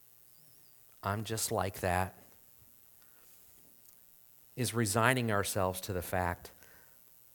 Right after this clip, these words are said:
or the, the idea that the Spirit cannot and does not want to heal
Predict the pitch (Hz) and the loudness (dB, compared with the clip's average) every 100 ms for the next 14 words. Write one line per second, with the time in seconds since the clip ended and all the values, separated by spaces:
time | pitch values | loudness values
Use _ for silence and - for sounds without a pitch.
0 | - - - - - - 104 95 90 - | -20 -20 -20 -20 -20 -8 -4 -4 -4 -10
1 | - - - - - 95 95 101 90 92 | -18 -20 -18 -12 -4 0 2 0 -2 -2
2 | 117 85 78 92 - - - - - - | 0 0 -2 -8 -12 -20 -20 -20 -20 -20
3 | - - - - - - - - - - | -20 -20 -20 -20 -20 -20 -20 -20 -20 -20
4 | - - - - - 98 98 - - 110 | -20 -20 -20 -20 -8 -8 -6 -8 -2 2
5 | 101 95 - 120 113 98 87 85 92 98 | 2 0 -6 -6 -4 -2 -4 -6 -4 -4
6 | 92 90 78 104 95 - 80 - 107 90 | -4 -6 -4 -6 -6 -10 -10 -10 -6 -4
7 | 80 | -4